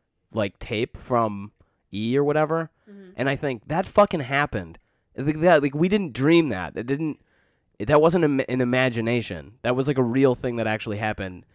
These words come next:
Speaker 2: Right.
Speaker 1: And that dude's got his, the nuclear button is, like, r-,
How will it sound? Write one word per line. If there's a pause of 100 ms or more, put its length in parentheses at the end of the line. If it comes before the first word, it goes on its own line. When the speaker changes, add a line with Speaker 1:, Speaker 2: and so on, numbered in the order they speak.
(140)
Speaker 2:
Right.
Speaker 1:
And
that
dude's (180)
got
his,
the
nuclear
button
is,
like,
r-,